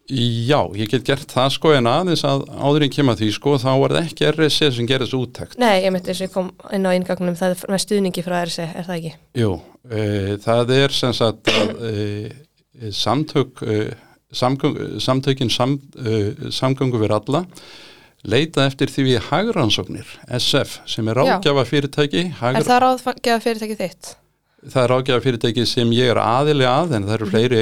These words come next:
Speaker 1: eigendur, að, eh, þetta ráðgjafafyrirtæki sem starfar á hinu hagræna sviði, að það gerði þessa úttekt,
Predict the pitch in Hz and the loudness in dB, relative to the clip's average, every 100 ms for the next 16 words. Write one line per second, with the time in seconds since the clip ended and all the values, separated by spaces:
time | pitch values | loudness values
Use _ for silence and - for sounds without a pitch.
0 | 110 117 117 180 - _ _ _ _ _ | 2 0 0 -4 -6 _ _ _ _ _
1 | _ _ - 113 117 120 113 107 107 104 | _ _ -4 2 2 2 2 2 2 2
2 | 147 143 120 127 123 120 127 120 135 135 | 0 2 2 2 2 2 2 2 2 0
3 | 135 113 98 - 104 113 110 107 110 104 | 0 0 -4 -2 0 2 2 2 0 -2
4 | 104 110 117 104 95 113 139 165 104 - | -2 -2 0 -2 -2 -2 0 2 0 0
5 | 123 123 127 156 139 123 127 123 131 - | 0 0 0 0 2 0 -2 -4 -6 -2
6 | 180 - - | -2 -2 -18